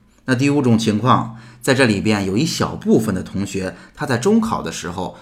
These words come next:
曾经尝试过临时抱佛脚、突击复习，而且一般来讲，他们的成效还都非常的显著，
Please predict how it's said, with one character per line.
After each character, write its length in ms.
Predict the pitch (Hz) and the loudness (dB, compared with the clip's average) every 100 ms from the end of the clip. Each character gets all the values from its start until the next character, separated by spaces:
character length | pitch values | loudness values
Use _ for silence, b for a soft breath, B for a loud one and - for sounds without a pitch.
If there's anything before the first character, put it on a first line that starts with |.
| - | -10
曾 200 | - 110 | -2 2
经 160 | 127 | 2
尝 300 | 131 - 107 | 0 -2 -2
试 180 | 120 127 | -2 -2
过 240 | 95 95 | -2 -4
临 280 | - 107 151 | -4 0 0
时 240 | 170 - 131 | 0 -2 0
抱 240 | 135 92 | 0 0
佛 200 | - 101 | -4 -4
脚、 260 | 110 80 62 | -2 -4 -6
突 220 | - 143 | -6 -6
击 160 | 139 | -2
复 180 | 147 120 | -4 -4
习， 400 | 98 - 76 92 B B B | -6 -6 -8 -10 B B B
而 120 | - | -2
且 140 | 117 113 | -2 0
一 100 | 107 | 2
般 160 | 113 | 4
来 140 | 107 104 | 4 2
讲， 160 | 101 | -2
他 140 | 87 120 | -2 -2
们 100 | 101 | -2
的 80 | 92 | -4
成 240 | - 98 | -6 -6
效 180 | - 95 | -2 -2
还 160 | 95 | -2
都 120 | 107 135 | -2 -2
非 240 | 131 220 | 2 0
常 160 | 220 - | 0 -4
的 80 | |
显 360 | 175 - 110 - | -4 -4 -6 -6
著， 260 | - 170 | -6 -6